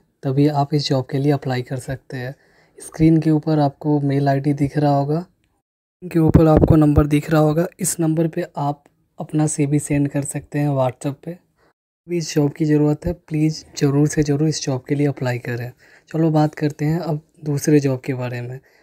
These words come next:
वो भी जॉब सेम नर्सिंग का ही है। जॉब के अंदर आपको पन्द्रह टोटल रिक्वायरमेंट है। इस जॉब के अंदर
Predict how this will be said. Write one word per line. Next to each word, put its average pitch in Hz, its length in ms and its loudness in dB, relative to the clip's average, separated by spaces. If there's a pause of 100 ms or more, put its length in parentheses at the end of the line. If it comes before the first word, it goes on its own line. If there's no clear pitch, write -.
(140)
वो 147 140 -2
भी 165 140 4
जॉब 160 220 2
सेम 156 280 2 (120)
नर्सिंग 139 460 -2
का 160 80 0
ही 151 220 4
है। 170 140 0 (800)
जॉब 156 260 -4
के 170 80 2
अंदर 160 240 2
आपको - 300 -2
पन्द्रह 139 440 0
टोटल 139 360 -2
रिक्वायरमेंट 131 680 -4
है। 160 140 -8 (600)
इस 156 220 -6
जॉब 151 140 2
के - 160 0
अंदर 151 360 2